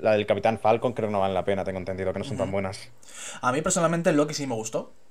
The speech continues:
Speaker 2: Y la de Falcon y el Soldado de Invierno es, es prácticamente como ver una peli del Capitán América, ¿vale? O sea, es, mm, el, las pelis de Marvel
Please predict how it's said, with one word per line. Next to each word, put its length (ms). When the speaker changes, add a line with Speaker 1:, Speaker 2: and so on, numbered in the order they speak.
Speaker 2:
Y 80
la 200
de 260
Falcon 720
y 280
el 100
Soldado 240
de 80
Invierno 420
es, 520
es 120
prácticamente 480
como 180
ver 120
una 160
peli 140
del 100
Capitán 260
América, 440
¿vale? 200
O 20
sea, 120
es, 120
mm, 240
el, 320
las 220
pelis 240
de 80
Marvel 460